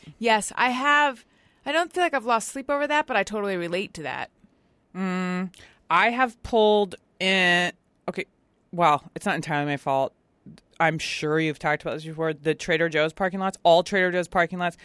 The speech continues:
Speaker 2: clearly
Speaker 1: We
Speaker 2: there's
Speaker 1: haven't.
Speaker 2: no, there's no concern with making parking spaces that are the actual width of cars,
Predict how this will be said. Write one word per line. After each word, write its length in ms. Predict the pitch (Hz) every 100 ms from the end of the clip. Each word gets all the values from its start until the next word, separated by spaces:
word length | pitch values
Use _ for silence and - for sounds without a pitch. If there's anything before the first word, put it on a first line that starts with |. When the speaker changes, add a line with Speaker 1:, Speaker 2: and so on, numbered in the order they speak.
| - - - _ _ _ -
Speaker 2:
clearly 600 | - 202 208 202 196 -
Speaker 1:
We 60 | 175
Speaker 2:
there's 240 | 175 170
Speaker 1:
haven't. 160 | 113 -
Speaker 2:
no, 460 | 185 180 180 180 -
there's 200 | 190 180
no 140 | 185 185
concern 680 | 214 180 - 175 170 170
with 180 | 170 156
making 280 | 156 151 170
parking 340 | 165 151 175
spaces 440 | 156 156 156 147 139
that 140 | 147
are 80 | 143
the 120 | 143
actual 300 | 143 - 147
width 180 | 143 143
of 100 | -
cars, 520 | - 135 165 208 -